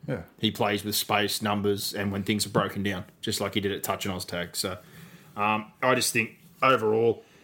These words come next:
Speaker 2: they were a bit scrappy. They need to figure out what those positions are gonna be. Um, but the sad thing is, as always, they find a way to stay in it, regardless of errors,
Speaker 1: Well,
Speaker 2: penalties.
Speaker 1: it's a game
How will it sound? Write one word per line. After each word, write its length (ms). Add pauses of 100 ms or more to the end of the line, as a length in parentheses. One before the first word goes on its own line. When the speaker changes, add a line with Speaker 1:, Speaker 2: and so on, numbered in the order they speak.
(280)
Speaker 2:
they 140
were 100
a 40
bit 180
scrappy. 460
They 180
need 160
to 220
figure 280
out 160
what 140
those 260
positions 480
are 60
gonna 220
be. 420 (180)
Um, 360
but 200
the 100
sad 500
thing 180
is, 120
as 180
always, 280
they 120
find 280
a 20
way 120
to 80
stay 260
in 60
it, 80 (340)
regardless 540
of 100
errors, 300
Speaker 1:
Well, 80
Speaker 2:
penalties. 300
Speaker 1:
it's 80
a 40
game 320